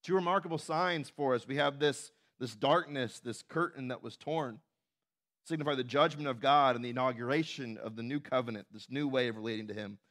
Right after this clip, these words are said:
Let's keep going, verse number forty-six. "And when Jesus had cried with a loud voice, he said, 'Father, into thy hands I commend my spirit.'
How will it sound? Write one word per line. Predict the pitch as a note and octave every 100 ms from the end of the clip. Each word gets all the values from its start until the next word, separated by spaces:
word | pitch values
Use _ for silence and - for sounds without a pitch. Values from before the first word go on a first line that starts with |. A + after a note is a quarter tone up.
| _ -
Let's | A#2+
keep | D3
going, | C3+ C3 A#2+
verse | B2
number | B2
forty-six. | C3+ A2+ - G#2+ - - _ _ _ _ _ _ -
"And | F3
when | D#3+
Jesus | D3 G#3+ G3+ E3+
had | F3 -
cried | F3+ G3+
with | F#3+ D#3+
a |
loud | E3 E3+
voice, | C#3 F#3+ F#3 E3 - -
he | D3 D#3
said, | F#3 E3 C#3+
'Father, | - G#3 G#3 F#3
into | D#3 G3 G3
thy | F#3+ F#3+
hands | F3 D#3 C3+ C#3+ F3 - _ _ _ -
I | D3+
commend | D3+ D#3+ F#3 F#3
my | D3+
spirit.' | C#3+ - B2 A2 D#3